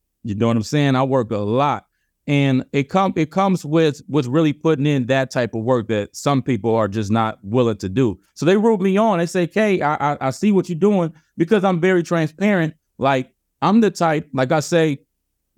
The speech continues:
do, you, you can do good while doing good, right? I'm transparent with that.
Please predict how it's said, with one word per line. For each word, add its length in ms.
do, 280
you, 140
you 180
can 180
do 220
good 380
while 380
doing 340
good, 300
right? 320
I'm 120
transparent 720
with 140
that. 320